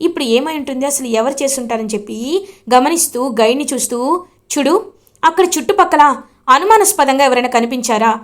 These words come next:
వాళ్ళ వైపే చూస్తూ, వాళ్ళనే స్టాకింగ్ చేస్తూ, like వాళ్ళని గమనిస్తూ, ఎవరైనా ఒక్కసారి గుర్తు చేసుకో, గుర్తు చేసుకో అని చెప్పి అడుగుతూ ఉంటుంది జేడీ. వెంటనే ఇంకా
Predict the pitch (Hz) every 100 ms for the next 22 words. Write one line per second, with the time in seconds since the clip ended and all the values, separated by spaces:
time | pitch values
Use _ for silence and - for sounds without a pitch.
0 | _ _ 233 247 285 277 277 269 262 240
1 | - 247 247 _ _ 254 277 330 392 392
2 | 381 277 254 302 285 254 - 247 233 -
3 | 247 240 240 220 233 247 - 269 - _
4 | _ _ _ - 285 349 403 339 277 349
5 | 381 262 269 294 320 - 262 247 233 277
6 | 262 - 233 214 208 214 240 370 - -
7 | - 247 269 330 311 254 247 277 240 240
8 | 285 247 190 - _ 269 330 427 427 320
9 | 254